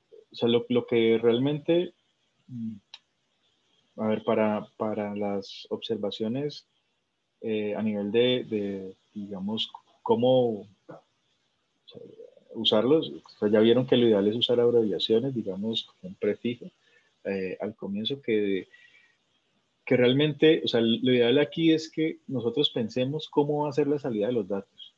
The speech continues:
O sea, finalmente ustedes vieron que en el papel a uno le pueden pasar una información, eh, digamos, con descripciones demasiado largas, pero nosotros tenemos que estar pensando que en el sistema,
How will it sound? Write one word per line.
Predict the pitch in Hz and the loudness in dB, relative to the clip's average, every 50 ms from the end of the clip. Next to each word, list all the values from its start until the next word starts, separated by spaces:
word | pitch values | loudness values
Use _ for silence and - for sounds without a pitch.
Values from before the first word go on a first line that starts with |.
| _ _ _ _ _ - | _ _ _ _ _ -12
O | |
sea, | - 110 - - _ _ _ _ _ _ _ _ _ _ _ _ | -8 -6 -6 -8 _ _ _ _ _ _ _ _ _ _ _ _
finalmente | - 127 113 113 120 135 143 139 - | -4 -2 0 0 0 0 -2 -4 -4
ustedes | 151 - - 156 151 143 | -2 2 4 6 6 6
vieron | 147 147 147 151 | 6 4 2 2
que | 147 - 123 107 110 - | 2 0 0 0 -2 -4
en | 113 110 110 | -6 -4 -4
el | 107 101 | -4 -4
papel | - 101 95 - 117 123 135 139 | -4 -8 -4 0 2 2 4 4
a | 139 | 2
uno | 143 143 143 143 143 - | 0 -2 -4 -6 -8 -6
le | - 113 107 | -6 -8 -8
pueden | - 107 104 107 113 | -6 -6 -6 -6 -4
pasar | 113 123 110 - - 98 98 - _ | -4 -6 -4 -4 -4 -6 -6 -6 _
una | 101 104 107 107 110 110 110 110 110 110 | -12 -10 -8 -6 -6 -4 -4 -4 -6 -8
información, | 104 104 - - 98 92 87 85 - - 101 95 92 98 98 98 101 101 101 - _ _ _ _ _ _ _ _ _ _ _ _ _ _ _ - | -10 -12 -14 -14 -14 -14 -14 -16 -16 -14 -14 -12 -10 -10 -10 -10 -10 -12 -14 -16 _ _ _ _ _ _ _ _ _ _ _ _ _ _ _ -12
eh, | - 107 104 104 104 98 95 92 90 92 92 95 - _ _ _ _ _ _ _ _ _ _ _ _ - | -8 -6 -6 -6 -6 -6 -6 -8 -10 -12 -14 -18 -20 _ _ _ _ _ _ _ _ _ _ _ _ -12
digamos, | 107 107 101 95 101 101 | -8 -6 -4 -4 -4 -2
con | - 123 113 | -2 -2 -2
descripciones | 113 113 - - 92 - - 101 104 107 | -2 -2 -4 -6 -10 -8 -6 -4 -2 -2
demasiado | 117 110 101 92 - - 104 104 110 | -2 -2 -2 -4 -6 -2 -2 0 0
largas, | 113 117 120 120 139 139 135 | 0 0 0 -2 -2 -6 -4
pero | - - 110 107 104 | 0 0 2 2 0
nosotros | 104 95 104 101 - 143 - | -2 -4 -8 -8 -8 -8 -6
tenemos | - 139 113 104 101 107 - | -6 -4 -4 -4 -4 -6 -6
que | - | -6
estar | 135 135 127 127 | -6 -6 -6 -6
pensando | - - 131 131 131 131 123 123 123 123 135 135 _ _ _ _ _ _ _ _ _ | -4 -4 -6 -4 -4 -6 -6 -4 -6 -8 -10 -12 _ _ _ _ _ _ _ _ _
que | - 117 | -8 -6
en | 107 | -6
el | 101 101 98 | -6 -8 -10
sistema, | - - - - - - 101 101 101 110 127 135 | -12 -16 -18 -12 -8 -6 -4 -4 -4 -6 -6 -8